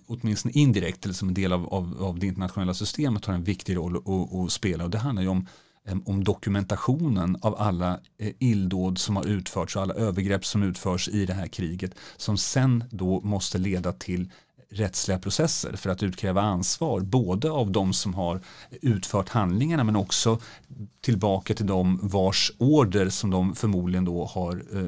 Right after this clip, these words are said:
agerat på. Och det är ju, blir ju en formidabel uppgift om man tittar till exempel på Balkankrigen och hur lång tid,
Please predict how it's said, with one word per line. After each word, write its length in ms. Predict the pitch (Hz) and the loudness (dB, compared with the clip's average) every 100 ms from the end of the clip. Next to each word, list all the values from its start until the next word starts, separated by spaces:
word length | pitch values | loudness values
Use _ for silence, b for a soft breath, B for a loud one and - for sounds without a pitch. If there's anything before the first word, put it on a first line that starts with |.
| - | -2
agerat 540 | 101 131 170 95 - | 0 4 2 2 -6
på. 240 | - - - - | -12 -12 -16 -18
Och 240 | - - 123 | -20 -2 4
det 60 | |
är 40 | 147 | 6
ju, 100 | 113 | 6
blir 180 | 113 | 4
ju 60 | 107 | 4
en 60 | 98 | 4
formidabel 560 | 113 101 95 90 92 | 2 4 4 4 4
uppgift 360 | 92 - 92 95 | 0 0 -4 -2
om 60 | |
man 100 | 92 | -2
tittar 220 | 98 110 90 | 0 -2 0
till 120 | 107 | -2
exempel 340 | - 101 98 | -2 -6 -4
på 60 | 92 | -2
Balkankrigen 840 | 101 101 95 95 120 131 135 123 | 0 0 0 -2 0 -2 0 0
och 200 | 117 - | 0 -2
hur 80 | 95 | -2
lång 180 | 92 92 | 0 0
tid, 280 | - 90 | -2 -4